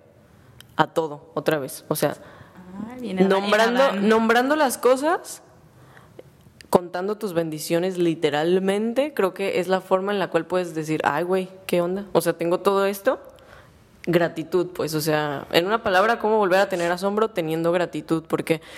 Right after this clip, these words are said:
Speaker 1: si
Speaker 2: Guau.
Speaker 1: nada más dices, "Ay, gracias Dios por todo", pues no, o sea, eso no, no, no te va a abrir los ojos, pero si vuelves a, a decirlo así con claridad, "Gracias Dios porque tengo salud", guau, "Gracias Dios porque tengo una casa", "Gracias Dios por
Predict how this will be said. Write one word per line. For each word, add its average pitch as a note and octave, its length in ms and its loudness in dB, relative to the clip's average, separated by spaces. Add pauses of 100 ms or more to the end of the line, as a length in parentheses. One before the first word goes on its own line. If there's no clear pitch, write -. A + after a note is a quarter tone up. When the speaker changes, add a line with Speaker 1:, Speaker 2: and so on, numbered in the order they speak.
(140)
Speaker 1:
si G#3 160 2
Speaker 2:
Guau. F3+ 80 0
Speaker 1:
nada F#3+ 120 4
más A#3 140 2
dices, A#3 260 0
"Ay, G#3 140 2
gracias A#3+ 340 -2
Dios A#3 180 -2
por A3+ 160 2
todo", A#3 280 0
pues F3 100 -10
no, F#3 420 0
o F3 60 -4
sea, F3 140 2
eso E3+ 160 2
no, F#3+ 240 2 (400)
no, G#3 260 2 (100)
no A3 260 4
te C4+ 120 4
va C4+ 100 8
a - 20 8
abrir C#4+ 260 2
los C4+ 240 2
ojos, C4 300 0
pero F#3 180 -2
si F#3+ 140 -6
vuelves A3+ 420 0
a, A#3 240 0
a F3+ 60 2
decirlo G3+ 380 2
así A#3+ 140 -4
con A#3 220 0
claridad, F3 520 0 (320)
"Gracias G#3 440 2
Dios G#3+ 160 -2
porque F#3 220 -6
tengo F#3 280 2
salud", F#3 440 -2
guau, D3 420 -2 (260)
"Gracias F3 320 2
Dios G3+ 140 -2
porque G3 200 -2
tengo F3+ 260 2
una G3 240 -2
casa", G3+ 440 -4 (260)
"Gracias G#3 360 0
Dios G#3+ 160 0
por A3 280 -2